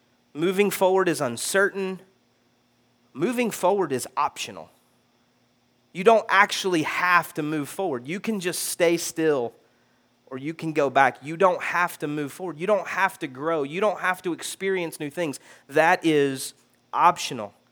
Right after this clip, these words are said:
So let's keep reading the passage that we did. Let's read just one more part of a verse here before we talk a little bit more.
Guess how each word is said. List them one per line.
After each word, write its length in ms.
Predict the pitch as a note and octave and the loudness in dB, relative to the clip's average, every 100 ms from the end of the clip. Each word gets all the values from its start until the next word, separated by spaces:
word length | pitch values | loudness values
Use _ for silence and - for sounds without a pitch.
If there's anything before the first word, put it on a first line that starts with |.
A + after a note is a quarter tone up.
| _ - | _ 0
So 100 | F#3+ | 4
let's 160 | A3 | 4
keep 240 | - B3 G3 | 4 0 2
reading 400 | G3+ G3+ F3+ D#3 | -2 2 0 0
the 60 | |
passage 420 | C#3 F3 E3+ F3 | 0 2 2 2
that 120 | D#3 D3 | -4 -4
we 80 | |
did. 120 | D3 D3 | 0 2
Let's 220 | F3 F#3+ | 2 0
read 160 | F#3+ | -4
just 160 | E3+ E3+ | -4 -4
one 180 | F3 F3+ | -2 0
more 160 | F3+ | 0
part 280 | F3 F#3 E3+ | 0 2 2
of 80 | D3+ | 2
a 40 | |
verse 300 | D3 D#3+ E3+ | 2 2 2
here 100 | E3 | -2
before 240 | C#3+ C#3 D#3 | -6 -6 -6
we 80 | C#3+ | -2
talk 260 | D#3+ C#3+ | 0 0
a 40 | D3 | -2
little 140 | C3+ | -2
bit 100 | C3+ | -4
more. 240 | C#3 B2+ | -2 -4